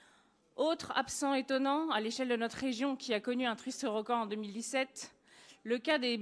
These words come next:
des, le record des mille agressions de médecins, le nombre de femmes médecins aussi ag-, euh, femmes agressées dépassant cette année celui des agressions d'hommes. Quelle réponse la puissance publique compte-t-elle déployer pour protéger ceux qui nous sauvent,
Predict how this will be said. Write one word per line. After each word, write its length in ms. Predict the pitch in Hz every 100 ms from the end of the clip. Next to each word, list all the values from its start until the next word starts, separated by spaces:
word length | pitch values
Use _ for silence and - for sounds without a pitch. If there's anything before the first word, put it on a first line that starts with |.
| 220 170 - -
des, 340 | 202 226 202 196
le 220 | 214 196 190 -
record 440 | 214 285 - 302 262
des 100 | 226
mille 200 | 269 269
agressions 460 | 247 254 247 294
de 80 | 262
médecins, 420 | 240 254 - 202
le 100 | 208
nombre 260 | 226 240 233
de 100 | 240
femmes 320 | 254 240 240
médecins 480 | 247 254 - 277 294 - - - - -
aussi 320 | 226 233 277
ag-, 160 | 240 - - 220
euh, 100 | 208
femmes 400 | - 277 277 226
agressées 600 | 202 233 254 - 302 311
dépassant 480 | 220 247 269 285 302
cette 180 | 269
année 180 | 240 254
celui 260 | 269 262 240
des 140 | 247
agressions 380 | 233 226 233 233
d'hommes. 320 | 202 185 170 - _ - - - _ -
Quelle 200 | 277 285
réponse 500 | 311 - 294 330 294
la 80 | 226
puissance 340 | 262 302 302
publique 480 | - 262 269 302 -
compte-t-elle 440 | 269 262 277 277
déployer 480 | 262 - 285 262 262
pour 160 | 254 -
protéger 420 | 247 262 240 269
ceux 180 | 277 302
qui 140 | 269
nous 140 | 254
sauvent, 420 | 240 233 190 170